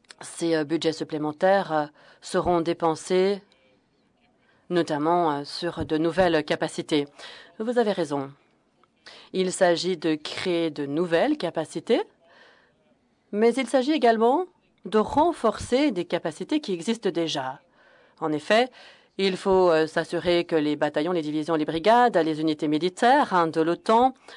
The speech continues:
soient pleinement, euh, où est pleinement les ressources dont, euh, ils ont besoin, que les, euh, ressources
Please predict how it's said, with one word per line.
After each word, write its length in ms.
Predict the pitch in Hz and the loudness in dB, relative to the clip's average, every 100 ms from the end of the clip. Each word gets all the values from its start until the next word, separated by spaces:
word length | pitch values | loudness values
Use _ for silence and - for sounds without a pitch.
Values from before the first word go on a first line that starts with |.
| - | -16
soient 320 | - - 180 | -8 0 0
pleinement, 840 | 175 202 196 185 180 180 180 160 | 2 2 2 2 2 4 4 4
euh, 260 | 143 139 139 - - - - - | 2 0 -2 -6 -20 -20 -18 -10
où 180 | 160 160 | -2 0
est 160 | 156 | 0
pleinement 720 | 151 185 180 175 175 160 143 | 0 0 2 4 4 4 2
les 100 | 147 | 0
ressources 480 | 156 165 - 160 - | 0 -2 -2 -4 -2
dont, 300 | 143 147 147 - - - | -2 -4 -6 -8 -12 -8
euh, 220 | 147 135 | -8 -6
ils 160 | 139 151 | -2 -2
ont 60 | |
besoin, 580 | 147 170 196 226 262 262 - - - | 0 -2 2 4 4 2 -4 -20 -4
que 100 | 180 | 0
les, 300 | 170 160 160 | 2 4 4
euh, 300 | 151 151 147 | 2 0 -2
ressources 680 | 147 170 - 185 185 - | -2 -2 -2 -4 -4 -2